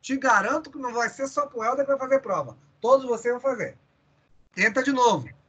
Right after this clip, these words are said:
É o sistema. Por isso que exatamente semana que vem vocês vão estar cedo. Eu vou logar cedo, inclusive, vou disponibilizar a prova cedo, pra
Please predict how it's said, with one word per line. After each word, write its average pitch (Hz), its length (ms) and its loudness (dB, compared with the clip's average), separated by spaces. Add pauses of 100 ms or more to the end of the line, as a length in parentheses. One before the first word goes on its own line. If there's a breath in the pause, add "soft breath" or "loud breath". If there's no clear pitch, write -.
(240)
É 147 60 -4
o 175 80 0
sistema. 196 540 0 (2000)
Por 202 220 -2
isso 190 300 -2
que 240 80 0
exatamente 175 480 -6
semana 160 300 -6
que 202 140 -10
vem 185 140 -4
vocês 214 220 -12
vão 240 80 -6
estar 277 140 -6
cedo. 180 300 -10 (1300)
Eu 151 100 2
vou 160 140 4
logar 160 320 4
cedo, 220 480 0
inclusive, 160 520 0
vou 170 140 -2
disponibilizar 160 960 0
a 175 80 -4
prova 151 420 2
cedo, 175 540 2
pra - 100 -14